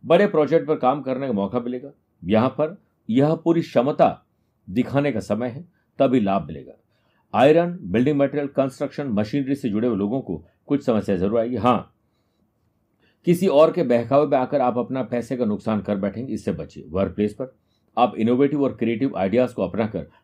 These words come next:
बहुत अच्छा फील करेंगे, बॉस को भी आज बड़ा अच्छा लगेगा, इसलिए पॉजिटिव और उत्साहित रहिए। स्टूडेंट, आर्टिस्ट और प्लेयर्स, आज ग्रहों का खेल आपको ये सलाह देता है कि आप ध्यान रखिए अपने काम पर, इधर उधर भटकाव बहुत होगा, बेवजह की चीजों से मत उलझिए।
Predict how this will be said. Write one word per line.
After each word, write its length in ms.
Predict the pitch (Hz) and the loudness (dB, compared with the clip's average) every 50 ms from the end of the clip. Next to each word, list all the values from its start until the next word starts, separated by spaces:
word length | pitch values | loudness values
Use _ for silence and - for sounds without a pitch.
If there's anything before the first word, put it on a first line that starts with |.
| _ _ | _ _
बहुत 200 | 165 180 190 185 | -4 -2 -2 -2
अच्छा 220 | - - - 117 101 | -4 -2 0 0 0
फील 200 | - 107 123 123 | 2 0 0 0
करेंगे, 260 | - 117 127 143 151 | 0 -2 -2 -2 -4
बॉस 320 | 120 82 131 160 175 170 | -2 2 2 2 2 0
को 100 | - 165 | -4 -2
भी 100 | 135 135 | 0 0
आज 140 | 117 110 92 | 0 0 0
बड़ा 160 | 90 101 98 | 0 0 0
अच्छा 180 | 90 90 - 92 | -2 -2 -4 -8
लगेगा, 300 | 76 73 69 64 64 - - _ _ _ - | -8 -10 -12 -16 -18 -20 -20 _ _ _ -16
इसलिए 340 | - - - 170 185 196 202 | -16 -10 -4 -2 -2 -2 -2
पॉजिटिव 520 | - - 110 123 113 131 147 143 175 160 | -2 0 0 0 0 0 -2 -2 0 0
और 80 | 147 113 | 0 -2
उत्साहित 400 | 113 113 - 113 101 87 82 80 | -2 -2 -2 -2 -2 -2 -4 -8
रहिए। 260 | 73 67 - - - | -14 -16 -18 -20 -20
स्टूडेंट, 420 | - _ - 110 104 123 131 127 - | -14 _ -4 -2 0 0 0 -2 0
आर्टिस्ट 380 | 98 107 117 117 - 135 - - | 0 0 0 0 -2 -4 -4 -4
और 120 | 127 110 | -6 -4
प्लेयर्स, 400 | - 139 151 151 117 - - _ _ _ _ _ _ _ _ _ _ _ _ _ _ | -4 -2 -2 -2 -4 -4 -8 _ _ _ _ _ _ _ _ _ _ _ _ _ _
आज 320 | - 131 151 165 170 - 107 | 4 6 6 6 4 2 -4
ग्रहों 340 | 85 - 120 131 127 160 170 | -4 0 0 2 2 2 2
का 140 | - 139 | 0 0
खेल 400 | 123 - - 127 131 135 135 139 - _ _ _ _ _ | 0 0 0 2 2 2 0 -4 -8 _ _ _ _ _
आपको 280 | 101 113 127 208 - 110 | 0 0 0 2 0 -2
ये 220 | 92 90 151 180 | 2 4 4 4
सलाह 260 | 175 175 127 113 117 113 | 4 2 2 2 2 2
देता 260 | 98 104 98 113 110 | 0 0 0 0 0
है 100 | 110 113 | -2 -2
कि 160 | 113 120 120 - - | -4 -6 -6 -4 -4
आप 260 | 98 104 104 101 - - | -2 -2 -2 -2 -4 -8
ध्यान 420 | 76 76 98 98 117 131 135 123 98 | -10 -8 -6 0 2 2 2 2 2
रखिए 280 | 87 80 - - 90 | -2 -6 -6 -8 -8
अपने 260 | 85 85 - 87 82 80 | -8 -8 -8 -10 -10 -10
काम 200 | - 78 76 71 | -12 -14 -16 -18
पर, 280 | - - - - _ _ _ _ _ _ _ _ _ _ _ _ | -20 -20 -20 -20 _ _ _ _ _ _ _ _ _ _ _ _
इधर 160 | 143 156 165 165 | 2 6 6 6
उधर 220 | 156 135 151 135 | 6 6 4 2
भटकाव 480 | 92 92 104 104 - 135 127 120 101 - | 2 0 -2 -2 0 2 2 2 2 2
बहुत 260 | - 123 151 151 147 | 2 2 4 4 2
होगा, 380 | 131 123 131 131 131 131 - _ _ _ _ _ 80 | 0 2 2 2 2 2 -2 _ _ _ _ _ -2
बेवजह 540 | 82 139 180 202 185 131 110 85 104 98 78 80 76 - _ _ _ _ _ | 4 6 6 8 8 6 4 2 0 -2 -2 -6 -10 -16 _ _ _ _ _
की 80 | 123 123 | -2 -2
चीजों 300 | 120 113 117 101 113 113 | 0 0 0 2 0 0
से 120 | - 110 | 0 -2
मत 180 | 87 90 92 113 | -4 -2 -2 -2
उलझिए। 380 | 117 113 120 113 - 143 143 | -4 -4 -6 -6 -8 -12 -16